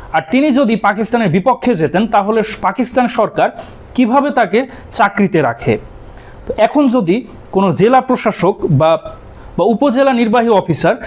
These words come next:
তিনি যদি বর্তমান ইউনূস সরকারের বিরুদ্ধে কথা বলেন, তার চাকরি কি আদৌ থাকবে?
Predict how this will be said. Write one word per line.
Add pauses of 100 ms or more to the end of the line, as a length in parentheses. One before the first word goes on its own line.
(340)
তিনি
যদি
বর্তমান
ইউনূস
সরকারের
বিরুদ্ধে
কথা
বলেন,
তার
চাকরি
কি
আদৌ
থাকবে?